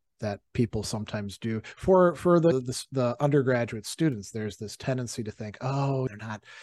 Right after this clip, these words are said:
they're not really smart or motivated. These business or fashion or nursing majors, we're slumming hanging out with them. So we're not gonna bring the good stuff." Why shouldn't we share Plato and Descartes and Mary Wollstonecraft with them? We should sort of, like,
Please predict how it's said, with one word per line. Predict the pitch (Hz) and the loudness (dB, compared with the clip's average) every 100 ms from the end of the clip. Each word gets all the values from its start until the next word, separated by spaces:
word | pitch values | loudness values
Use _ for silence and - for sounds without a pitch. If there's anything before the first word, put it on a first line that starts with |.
| - - - | -20 -18 2
they're | 156 | 4
not | 165 147 | 6 6
really | 147 139 123 | 6 6 4
smart | - - 156 160 151 139 | -4 -2 2 6 6 2
or | |
motivated. | 120 135 160 156 135 143 143 139 139 135 123 - | 0 2 4 2 4 4 6 4 4 2 0 -6
These | 135 123 107 | -2 -2 0
business | 135 139 120 131 131 131 127 | 4 4 4 2 2 0 0
or | 127 | -2
fashion | - 117 120 127 - 127 | -2 0 2 2 0 -2
or | 123 | -2
nursing | 120 120 127 127 123 | -2 -2 -2 -2 -4
majors, | 117 120 107 117 110 | -2 -4 -4 -6 -6
we're | 143 | -4
slumming | - - 131 131 135 127 | -4 0 0 0 -2 -4
hanging | 117 123 123 123 | -6 -6 -4 -4
out | 117 117 120 | -2 -4 -2
with | 127 | -4
them. | 123 - 110 | 0 -2 0
So | 180 | 4
we're | 175 | 4
not | 165 180 | 4 4
gonna | 180 143 | 2 2
bring | 151 143 | 2 2
the | 123 | -2
good | 117 143 156 | 0 2 2
stuff." | - 110 107 - - - - - - | -2 -6 -12 -14 -20 -20 -18 -18 -4
Why | 147 156 | 4 4
shouldn't | 156 240 214 | 4 0 0
we | 147 | 0
share | 120 127 104 | 0 -2 -6
Plato | - 117 104 101 98 98 | -6 -6 -6 -6 -8 -10
and | 98 | -10
Descartes | 98 95 - 104 98 - 107 | -12 -8 -8 -6 -8 -10 -12
and | 98 101 | -12 -8
Mary | 107 107 104 | -4 -2 -2
Wollstonecraft | 104 104 - 110 101 98 - 101 101 110 | -2 -4 -4 -6 -8 -8 -4 -4 -6 -10
with | 101 - | -10 -8
them? | 104 101 98 _ _ - - | -8 -10 -14 _ _ -20 -6
We | 139 | -2
should | 151 131 | -2 -4
sort | - 170 | 2 4
of, | 156 | 6
like, | 139 - | 4 0